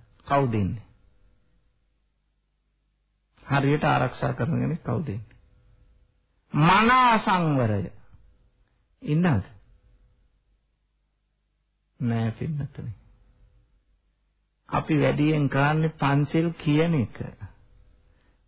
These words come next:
පන්සිල් රකින්න එක නෙමෙයි පන්සිල් කියන එක. දැන් අපි බණට කලින් පන්සිල් දුන්නා. අපි ඉතින් සාම්ප්‍රදායිකව කියනවා. කියලා එතෙන්දී එහෙම ඉඳලා නැගිටලා ගිහිල්ලා පුරුදු විදිහට ජීවිතය ගත කරනවා.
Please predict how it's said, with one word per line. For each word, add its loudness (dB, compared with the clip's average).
පන්සිල් 2
රකින්න 2
එක 0
නෙමෙයි 4
පන්සිල් 0
කියන -2
එක. -6
දැන් 0
අපි 0
බණට 2
කලින් 0
පන්සිල් 2
දුන්නා. 0
අපි -2
ඉතින් 2
සාම්ප්‍රදායිකව 2
කියනවා. 2
කියලා 4
එතෙන්දී 4
එහෙම 6
ඉඳලා 4
නැගිටලා 2
ගිහිල්ලා 2
පුරුදු 4
විදිහට 4
ජීවිතය 4
ගත 4
කරනවා. 4